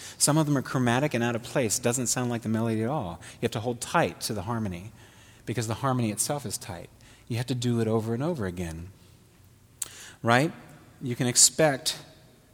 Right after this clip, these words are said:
this in many disciplines. Every, you can expect this in all of life. Kung Fu. <laughs> When you're learning Kung Fu,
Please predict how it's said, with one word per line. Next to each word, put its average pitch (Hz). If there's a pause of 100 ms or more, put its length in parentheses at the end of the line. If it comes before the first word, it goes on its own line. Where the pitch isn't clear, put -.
(720)
this 123
in 127
many 135
disciplines. 127
Every, 156
you 156
can 170
expect 202
this -
in 180
all 180
of 175
life. 208
Kung 175
Fu. 202 (640)
<laughs> -
When 147
you're 170
learning 151
Kung 139
Fu, 170